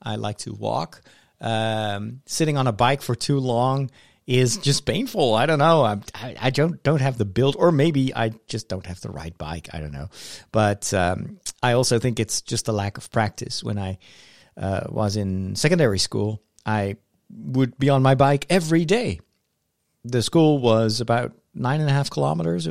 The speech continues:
from where I lived. So in total, I would usually spend at least two, two hours every day on a bike. Very healthy. <laughs> Not always fun, especially when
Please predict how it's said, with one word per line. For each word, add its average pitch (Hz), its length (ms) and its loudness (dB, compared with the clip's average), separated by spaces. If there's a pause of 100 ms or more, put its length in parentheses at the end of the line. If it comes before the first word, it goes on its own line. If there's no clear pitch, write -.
(120)
from 123 340 -4
where 120 180 0
I 131 140 0
lived. 147 380 0 (1040)
So 127 540 4
in 135 200 0
total, 165 380 6
I 131 120 4
would 127 340 0
usually 151 320 2
spend 151 380 0 (120)
at 143 120 -2
least 185 280 0
two, 147 320 4
two - 320 -2
hours 117 460 0
every 107 300 -2
day 90 380 -2 (100)
on 101 240 0
a 90 60 -2
bike. 87 540 -6 (500)
Very 98 340 2
healthy. - 560 -8 (200)
<laughs> - 220 -10
Not 214 240 4
always 135 480 2
fun, 185 680 0
especially 135 560 0
when 113 320 -2